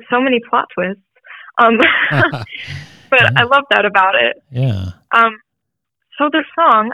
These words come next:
Speaker 1: I originally wrote it, um, on guitar. I played it on guitar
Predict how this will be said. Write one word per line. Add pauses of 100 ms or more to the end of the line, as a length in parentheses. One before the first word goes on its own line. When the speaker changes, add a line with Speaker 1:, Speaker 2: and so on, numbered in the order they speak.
Speaker 1:
I
originally
wrote
it, (560)
um, (420)
on
guitar. (380)
I
played
it
on
guitar